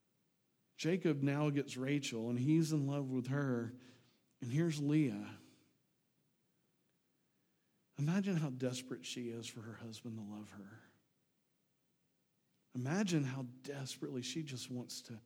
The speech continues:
have his attention. I want to read you a passage out of this chapter, thirty,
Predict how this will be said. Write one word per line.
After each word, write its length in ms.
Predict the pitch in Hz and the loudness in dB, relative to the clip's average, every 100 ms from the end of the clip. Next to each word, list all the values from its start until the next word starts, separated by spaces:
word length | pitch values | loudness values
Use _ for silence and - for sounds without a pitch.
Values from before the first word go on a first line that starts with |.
| _ _ _ _ _ _ _ _ _ | _ _ _ _ _ _ _ _ _
have 200 | - 127 | -10 -6
his 160 | 120 104 | -6 -8
attention. 460 | - 104 - - 104 - _ _ _ _ _ _ _ _ _ _ _ _ _ _ _ _ _ _ _ _ _ | -8 -10 -10 -16 -20 -20 _ _ _ _ _ _ _ _ _ _ _ _ _ _ _ _ _ _ _ _ _
I 160 | - 175 | -8 0
want 100 | 180 | 4
to 60 | 151 | 6
read 240 | 151 143 | 6 4
you 120 | 143 | 2
a 40 | 123 | 2
passage 500 | 143 139 131 127 127 | 0 0 0 0 -2
out 120 | 120 | -2
of 80 | 117 | -2
this 120 | 107 | -4
chapter, 480 | - 131 113 - 110 | -2 -6 -6 -8 -4
thirty, 460 | - 139 135 131 | 2 4 4 2